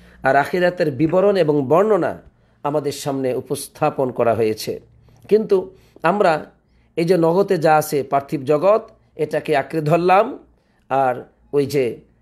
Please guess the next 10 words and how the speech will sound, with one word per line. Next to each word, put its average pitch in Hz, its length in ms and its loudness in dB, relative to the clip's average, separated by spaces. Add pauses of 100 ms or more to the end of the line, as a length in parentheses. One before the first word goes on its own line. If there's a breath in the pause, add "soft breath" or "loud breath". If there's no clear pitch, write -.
(360)
বাকিতে 156 520 0
যা 135 180 4
আছে 127 420 -4 (500)
সেই 139 460 -2
আখিরাতকে 139 560 0
আমরা 120 260 0
প্রত্যাখ্যান 151 640 -4
করলাম, 113 540 -2
নাউযুবিল্লাহ, 104 880 -4
নাউযুবিল্লাহ। 98 640 -6